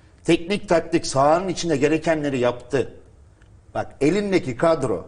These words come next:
Başakşehir kadrosundan iyi değil. Galatasaray kadrosundan iyi değil. Fenerbahçe'nin kadrosundan hiç iyi değil. Ne yapması gerekiyordu Sergen Hoca'nın? Bu kadroya özgüven aşılayıp motive etmesi gerekiyordu.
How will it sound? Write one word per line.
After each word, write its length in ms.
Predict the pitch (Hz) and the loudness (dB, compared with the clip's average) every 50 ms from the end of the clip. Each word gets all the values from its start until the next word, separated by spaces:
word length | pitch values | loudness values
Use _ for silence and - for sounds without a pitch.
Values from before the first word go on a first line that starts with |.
| - - - | -16 -8 -2
Başakşehir 560 | 135 143 139 - 190 170 - - 147 131 107 | -2 -2 2 2 0 0 0 -4 -6 -6 -4
kadrosundan 680 | - 139 135 131 123 135 131 - - 127 127 127 127 117 | 0 -2 -2 0 -2 -4 -6 -6 -8 -8 -8 -6 -6 -6
iyi 240 | 110 110 113 107 | -4 -6 -6 -6
değil. 300 | 98 98 90 87 82 - - - _ - - | -6 -8 -8 -8 -12 -14 -20 -20 _ -20 -6
Galatasaray 640 | - 120 127 139 143 143 139 - - 165 151 123 - | -2 0 0 0 0 0 -2 -2 0 0 0 0 0
kadrosundan 760 | - 139 131 117 117 117 120 - - 120 110 107 104 95 - | 0 -2 -2 -2 -2 -4 -4 -6 -6 -8 -8 -8 -10 -10 -8
iyi 280 | - 117 127 143 160 143 | -4 0 2 2 4 4
değil. 320 | 160 156 156 160 160 156 - - - - - - - - | 6 6 6 6 4 0 -4 -16 -20 -20 -20 -20 -16 -4
Fenerbahçe'nin 720 | - 127 143 185 214 220 214 208 190 180 - - 160 143 117 | -2 0 2 2 2 2 4 4 2 2 0 -4 -4 -6 -4
kadrosundan 640 | - 135 147 156 143 165 180 - - - 151 160 160 | -2 0 0 0 0 0 -2 -2 -4 -4 -4 -2 -2
hiç 180 | 170 165 - | -4 -4 -4
iyi 220 | 135 123 123 117 98 | -6 -6 -6 -6 -4
değil. 300 | 110 104 90 - - - - - - _ - - _ | -6 -6 -6 -8 -12 -18 -20 -20 -20 _ -20 -18 _
Ne 80 | 117 160 | 0 2
yapması 480 | 214 254 247 247 175 175 160 - 147 | 2 2 0 0 -2 -2 -2 -2 -2
gerekiyordu 460 | 131 135 139 127 117 - 131 127 120 | -2 -2 -2 -2 -4 -6 -6 -6 -6
Sergen 380 | 113 - 123 117 113 101 113 113 | -6 -4 -4 -4 -2 -2 -4 -8
Hoca'nın? 420 | 110 110 104 110 110 120 143 170 160 - - - - - - - | -8 -8 -10 -10 -8 -8 -8 -10 -12 -16 -20 -20 -20 -20 -6 -4
Bu 120 | 160 - | -4 0
kadroya 460 | - 190 175 165 143 160 151 151 160 170 | 4 4 4 4 4 2 2 4 2 2
özgüven 640 | - - 147 156 170 147 131 135 135 117 120 117 | 2 4 4 4 4 2 -2 -4 -4 -2 -4 -4
aşılayıp 680 | 113 113 113 - - 117 104 104 104 107 135 151 - - - - _ - - - | -6 -8 -8 -8 -8 -8 -6 -4 -4 -4 -4 -6 -8 -14 -20 -20 _ -20 -10 -4
motive 360 | 123 143 143 - 151 170 196 | -4 -4 -2 0 2 2 4
etmesi 400 | 220 220 - 208 220 - - 226 | 2 2 -2 -10 -10 -10 -10 -6
gerekiyordu. 800 | 196 214 208 208 208 - - 214 214 202 196 180 208 214 233 220 | -6 -4 -4 -6 -6 -8 -6 -2 -2 -2 0 0 -2 -2 -2 -4